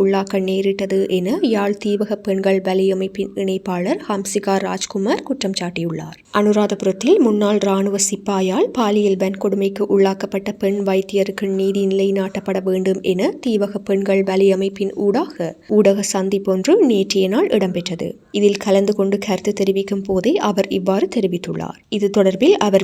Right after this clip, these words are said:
மேலும் தெரிவிக்கையில், நாட்டில் புதிய அரசாங்கம், அதாவது பெண் பிரதமர் பதவியேற்றதன் பின்னர் மகளிர் தின மகத்தான மாதத்தில் அனுராதபுரத்தில் முன்னாள் ராணுவ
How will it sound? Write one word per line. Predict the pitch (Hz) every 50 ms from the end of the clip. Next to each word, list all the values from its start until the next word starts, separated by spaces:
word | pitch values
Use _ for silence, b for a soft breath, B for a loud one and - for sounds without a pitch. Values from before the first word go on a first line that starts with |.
| 190
மேலும் | 190 190 202 196 196 196 196
தெரிவிக்கையில், | - 202 196 196 202 196 - 381 359 202 185 170 - - - - 190
நாட்டில் | 196 196 190 196 202 208 302 415 - -
புதிய | 233 214 214 208 202 196 - 196
அரசாங்கம், | 190 196 190 - - 180 180 175 185 247 403 - - 208
அதாவது | 196 208 190 190 190 185 214 196 -
பெண் | 214 202 202 208 202
பிரதமர் | - 196 190 190 196 190 190 196 -
பதவியேற்றதன் | 208 196 196 190 190 190 196 196 - - - 196 190 190 -
பின்னர் | - 185 180 175 202 294 - - 277 214
மகளிர் | 196 190 190 208 196 196 196 - -
தின | 196 185 196 277 415 415 240
மகத்தான | 196 196 - 190 - - 220 202 196 202 190 185
மாதத்தில் | 190 185 190 196 311 359 - - 180 160 - - - _ - 196
அனுராதபுரத்தில் | 190 196 196 202 196 202 196 202 - 190 180 180 - 233 294 - - 269
முன்னாள் | 220 202 202 202 190 196 185 196
ராணுவ | 196 190 190 196 196 196